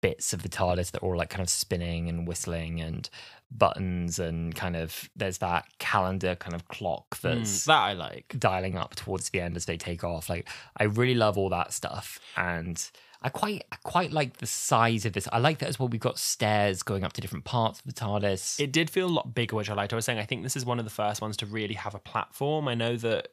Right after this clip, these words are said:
Speaker 2: uh, nine and ten's tardis did have, like, a little bit of, like, steps on either side, whereas this was,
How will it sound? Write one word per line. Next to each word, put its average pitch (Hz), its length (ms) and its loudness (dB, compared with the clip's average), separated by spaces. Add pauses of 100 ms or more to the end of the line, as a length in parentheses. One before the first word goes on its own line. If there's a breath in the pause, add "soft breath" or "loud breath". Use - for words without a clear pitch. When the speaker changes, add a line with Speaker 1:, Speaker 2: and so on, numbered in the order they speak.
Speaker 2:
uh, - 40 -10 (160)
nine 110 280 2
and 107 100 0
ten's 101 400 -4
tardis 101 400 -2
did 107 200 0
have, 101 200 -2
like, 95 160 -10
a 104 40 -8
little 95 360 -6
bit 95 180 -4
of, - 120 -6
like, 98 240 -6
steps - 360 -4
on 110 60 -4
either 95 140 -6
side, 110 280 0
whereas 104 180 -2
this 104 340 -4
was, 101 140 -6